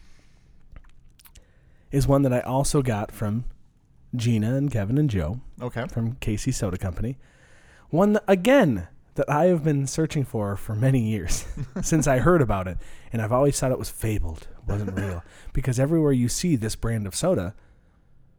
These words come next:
Speaker 1: you don't see this root beer.
Speaker 2: Hmm.
Speaker 1: Mm-hmm. That's right. 'Cause I don't think it's, like, widely, I don't think it's available in the U S unless you import it.
Speaker 2: Am I aware of it?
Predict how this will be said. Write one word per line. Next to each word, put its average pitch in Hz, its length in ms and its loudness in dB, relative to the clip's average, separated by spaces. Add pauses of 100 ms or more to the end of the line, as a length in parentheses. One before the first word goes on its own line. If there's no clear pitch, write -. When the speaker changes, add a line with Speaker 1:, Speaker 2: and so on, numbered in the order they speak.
(480)
Speaker 1:
you 107 120 -4
don't 110 300 -2
see 113 280 -2
this 85 280 -4
root 196 140 0
beer. - 220 -2 (500)
Speaker 2:
Hmm. 214 160 -6 (340)
Speaker 1:
Mm-hmm. 113 460 0 (220)
That's 101 320 -4
right. 196 180 -2 (140)
'Cause - 280 -12 (280)
I 139 60 -6
don't 254 140 -10
think 175 160 -4
it's, 135 160 -2
like, 113 180 -4
widely, 117 880 -2
I 127 60 -6
don't 170 100 -2
think 170 140 0
it's - 240 -2 (100)
available 123 460 0
in 120 60 0
the 113 120 0
U 120 140 2
S 143 140 2
unless 110 260 -4
you 110 80 -2
import 120 280 0
it. - 80 -16 (160)
Speaker 2:
Am 120 220 -6
I 123 220 0
aware 98 320 -4
of 60 100 -12
it? 58 140 -10